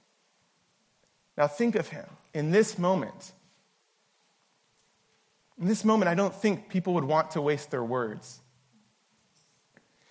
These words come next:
In fact, if you were here in that moment, I don't think you'd want to say anything. Let's be honest, it'd be so hard and exhausting just to speak. Only involuntary grunts and grimacing screams of pain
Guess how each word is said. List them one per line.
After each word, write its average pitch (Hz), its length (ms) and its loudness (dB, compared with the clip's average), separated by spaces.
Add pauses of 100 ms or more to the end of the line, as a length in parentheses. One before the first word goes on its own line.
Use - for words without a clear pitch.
In 196 80 2
fact, 233 320 8
if 202 120 2
you 254 120 4
were 240 100 6
here 214 280 6
in 202 140 2
that 196 180 10
moment, 196 280 6
I 220 80 6
don't 277 160 6
think 240 180 0
you'd 226 100 6
want 226 160 4
to 220 40 0
say 233 200 0
anything. 240 600 -2 (960)
Let's 240 140 4
be 262 120 0
honest, 226 320 2
it'd 208 120 0
be 226 100 6
so 240 400 6
hard 202 560 4
and 165 120 -4
exhausting 175 520 4
just 175 200 -4
to 160 80 -4
speak. - 480 -4 (1900)
Only 220 200 8
involuntary 208 600 6
grunts 202 380 4
and 175 80 2
grimacing 220 440 4
screams 226 460 4
of 202 200 4
pain 180 540 0